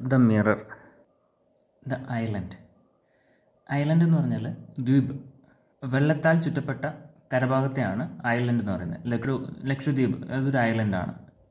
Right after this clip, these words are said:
അപ്പോൾ ഈ സ്റ്റോറി ഒരു ഐലൻഡിലാണ് നടക്കുന്നത്. We have mobile phone, laptop, smart boards and many other gadgets today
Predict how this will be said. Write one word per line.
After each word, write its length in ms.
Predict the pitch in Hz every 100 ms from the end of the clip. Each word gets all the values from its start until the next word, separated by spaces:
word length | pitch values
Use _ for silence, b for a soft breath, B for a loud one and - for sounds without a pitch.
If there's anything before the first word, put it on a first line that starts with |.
| _ _ _ 175
അപ്പോൾ 120 | 202
ഈ 40 |
സ്റ്റോറി 500 | 175 185 170 220 - -
ഒരു 100 | 180
ഐലൻഡിലാണ് 640 | 160 156 165 180 165 147 120
നടക്കുന്നത്. 420 | 98 92 87 - - _ _ _ _ _ _ _ _ _ _ 165
We 180 | 214
have 340 | 240 185 170 185 - - - _ - 135
mobile 400 | 135 147 170 165
phone, 180 | 156 147 165 - - - 117
laptop, 580 | 123 131 127 - 156 147 - - - -
smart 380 | 131 127 156 151
boards 260 | 131 131 - - 139
and 240 | 147 139 143
many 320 | 160 185 180 135
other 160 | 139
gadgets 580 | 123 113 110 117 117 113 - B B B _
today 420 | 156 143 107 -